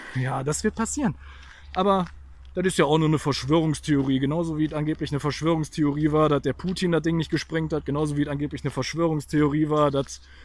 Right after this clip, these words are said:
die Corona-Maßnahmen nicht auf Zwang und auf Panikmache beruht haben. Mhm.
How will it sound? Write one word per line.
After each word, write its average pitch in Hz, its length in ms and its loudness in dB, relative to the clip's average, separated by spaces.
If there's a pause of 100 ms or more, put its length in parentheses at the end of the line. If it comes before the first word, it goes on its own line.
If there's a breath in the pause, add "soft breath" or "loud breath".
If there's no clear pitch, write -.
(300 loud breath)
die 143 80 -4
Corona-Maßnahmen 160 1000 2
nicht 180 180 0
auf 156 180 -6
Zwang 165 380 0
und 160 100 4
auf 147 180 -4
Panikmache 175 540 0
beruht 160 400 -2
haben. 147 320 -2
Mhm. 143 500 2